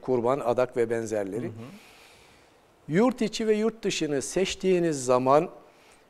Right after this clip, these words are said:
Speaker 1: bedelini yatırdığınızda siz şunu söylüyorsunuz aynı zamanda.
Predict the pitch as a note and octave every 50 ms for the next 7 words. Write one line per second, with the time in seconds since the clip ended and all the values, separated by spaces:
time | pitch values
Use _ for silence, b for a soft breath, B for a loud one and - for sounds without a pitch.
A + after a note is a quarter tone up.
0 | _ _ - B2 D3 F3+ F3 F#3 E3+ D#3+ D#3 C#3+ C3 A#2+ A2+ G2+ - - - C#3+
1 | E3 D#3+ - F3 E3 D3 C#3 C#3+ C3 A#2+ A#2 A2 G#2 G#2+ C3+ D#3 F3+ F#3+ G3 F#3
2 | - - - - - - - G3 F#3+ F#3 F#3 F3+ E3+ - - - - - - -
3 | F3 F#3 F3+ - - E3 D3+ C#3+ C#3 C3 C3 B2 A#2 A#2 - B2 A#2+ A#2+ A2+ A#2+
4 | A#2+ A#2+ A#2 A2+ G#2+ G#2 A2 G#2+ G#2 G2+ G2+ F#2 F2 F2+ F2